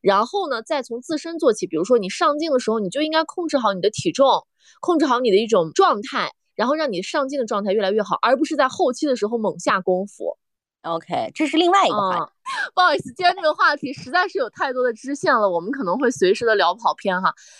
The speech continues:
Speaker 1: 现在我会 P 哪里？就是我在瘦了以后，我，呃，首先会 P 的一个地方就是小头。
Speaker 2: 哦，对。
Speaker 1: 啊，我现在我跟你讲，我甚至我可以骄傲地说，我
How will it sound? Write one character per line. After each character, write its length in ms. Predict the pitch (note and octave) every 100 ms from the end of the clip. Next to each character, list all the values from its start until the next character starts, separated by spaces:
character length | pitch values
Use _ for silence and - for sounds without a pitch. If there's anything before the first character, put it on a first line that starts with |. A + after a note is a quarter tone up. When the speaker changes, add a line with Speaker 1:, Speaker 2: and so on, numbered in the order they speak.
| -
Speaker 1:
现 120 | G#4+
在 60 | G4
我 60 |
会 80 | C4+
P 180 | - G4
哪 180 | C4+ G3
里？ 240 | A3+ E3 -
就 100 | D#4
是 220 | D4 C#4+ - -
我 100 | G3+
在 140 | C#4+
瘦 300 | D4+ - G4+
了 80 | D4
以 80 | F3+
后， 340 | F3 A3 F#3
我， 180 | D#3+ D#3 -
呃， 180 | - D#3
首 260 | F#3 - E3+
先 260 | E3+ D4 G4
会 120 | D#4
P 160 | - A3+
的 80 | E3+
一 120 | D#3
个 120 | E3 - _
地 100 | F#3+
方 140 | E3+ E3+
就 80 | F3+
是 100 | F3
小 260 | - C#3
头。 380 | - D#3 D3 E3+ _ _ _ -
Speaker 2:
哦， 840 | F#3 F#3+ G3 G3+ G3+ F#3+ E3+ E3
对。 240 | - F#3 F3 _ _
Speaker 1:
啊， 160 | B3+ A#3+
我 100 | A#3
现 140 | A#3 F#4+
在 100 | F#4
我 60 |
跟 100 | C#4+
你 80 | E4
讲， 240 | D#4+ F#3 D#3+
我 100 | G#3+
甚 320 | - G#4 D#4
至 260 | E4+ D4 G3
我 100 | F#3+
可 120 | -
以 140 | C4 - _ _ _ _
骄 160 | - B3
傲 240 | C4 D#4+
地 80 | -
说， 500 | - - A3 A3+ - _ - - - - _
我 260 | - G3+